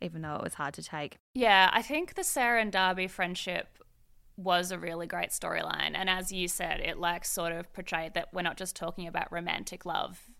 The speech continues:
Speaker 2: in Darby's story. We're talking about parental love and friendship love. Um,
Speaker 1: Yeah.
Speaker 2: and so, yeah, that was, yeah, very powerful where that story went. <laughs> Another story that I loved, which was a very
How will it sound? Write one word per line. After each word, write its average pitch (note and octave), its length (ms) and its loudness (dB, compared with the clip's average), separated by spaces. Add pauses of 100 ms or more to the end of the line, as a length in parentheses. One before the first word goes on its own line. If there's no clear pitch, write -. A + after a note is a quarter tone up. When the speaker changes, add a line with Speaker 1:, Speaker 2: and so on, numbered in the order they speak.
Speaker 2:
in F3+ 160 -4
Darby's E3 340 -2
story. - 460 -8
We're D#3 120 -10
talking D#3+ 400 -10
about D#2 440 -2
parental B3 420 -6
love E3 280 -2
and E3 160 -8
friendship F#3+ 500 -8
love. D#3+ 520 -2
Um, E3 640 -4 (540)
Speaker 1:
Yeah. D#3+ 300 -6 (120)
Speaker 2:
and F3+ 160 -2
so, F3+ 200 -2
yeah, D#3+ 420 2
that D#3+ 240 0
was, E3 420 -6 (240)
yeah, C#3 220 -2 (100)
very E3+ 300 -2
powerful D#3+ 420 -6
where D#3+ 120 -8
that - 160 -6
story D#3+ 280 -8
went. D#3+ 240 -8 (680)
<laughs> - 560 -4
Another B3+ 380 2
story C#4+ 460 4
that A#3+ 120 2
I G#3 120 6
loved, G#3 420 0
which C4 220 -2
was G3+ 240 -2
a F#3 100 -6
very F#3+ 360 2